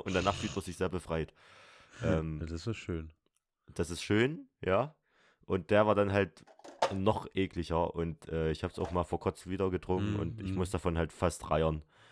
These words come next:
Speaker 2: Nice.
Speaker 1: Ähm, ey, das ist halt so süß, das Zeug, ey. Oh.
Speaker 2: Ja, ist richtig.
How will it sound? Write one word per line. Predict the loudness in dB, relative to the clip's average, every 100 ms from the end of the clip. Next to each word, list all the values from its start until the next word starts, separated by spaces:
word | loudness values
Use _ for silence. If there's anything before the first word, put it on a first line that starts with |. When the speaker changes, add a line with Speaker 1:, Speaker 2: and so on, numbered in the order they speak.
| -20 -18
Speaker 2:
Nice. | -16 -14 -10 -2
Speaker 1:
Ähm, | 0 0 -2 -6 -16 _ _ _ _ _
ey, | -6
das | -2 -2
ist | 0
halt | 0 0
so | 2 2 2
süß, | 0 -4 -4
das | -8 -2
Zeug, | 0 0 0
ey. | -2 -2 -4 -10
Oh. | -8
Speaker 2:
Ja, | -8
ist | -10 -14
richtig. | -16 -16 -18